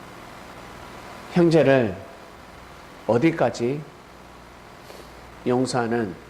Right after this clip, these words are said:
마음을 가지고 살아가고 있는지,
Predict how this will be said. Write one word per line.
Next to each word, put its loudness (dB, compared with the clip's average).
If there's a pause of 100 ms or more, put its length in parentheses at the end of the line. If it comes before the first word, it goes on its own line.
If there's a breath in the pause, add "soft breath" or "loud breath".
(340)
마음을 -4 (920)
가지고 -2 (1500)
살아가고 2
있는지, -4